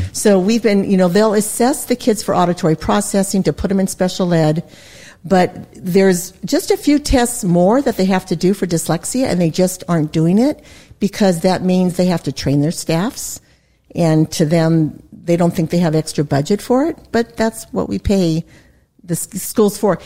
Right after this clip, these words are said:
And dyslexia doesn't, the kids don't need to be in special ed. We want to actually get them out of special ed. Once they start reading, let them exit special ed. And we have a testimony of a,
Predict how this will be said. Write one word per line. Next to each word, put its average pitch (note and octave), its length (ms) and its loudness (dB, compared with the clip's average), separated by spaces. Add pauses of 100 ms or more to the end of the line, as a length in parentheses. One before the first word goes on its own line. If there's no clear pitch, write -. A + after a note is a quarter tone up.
(220)
And A#3+ 160 4
dyslexia B3+ 680 0
doesn't, G3 420 0
the F#3 100 0
kids G4 300 0
don't G3+ 180 4
need G#3+ 180 2
to F#3+ 80 2
be A#3 240 0
in G#3+ 220 2
special F3 460 0
ed. F3 320 -2 (520)
We A#3+ 140 4
want D4+ 220 4
to G#3 60 0
actually G#3 280 -2
get G3+ 140 2
them G3 140 0
out E4+ 160 0
of D#4+ 60 -2
special E3+ 440 -2
ed. B2 240 -6 (540)
Once G3+ 320 2
they G#3 120 4
start F#3+ 340 0
reading, A#3+ 420 4
let G3 180 -2
them C4+ 140 0
exit A3+ 360 -2
special G#3 460 0
ed. F3 180 2
And G#3+ 120 2
we G#3 120 2
have F#3+ 160 2
a F#3 60 0
testimony F#3 760 0
of E3 140 2
a, D#3+ 80 0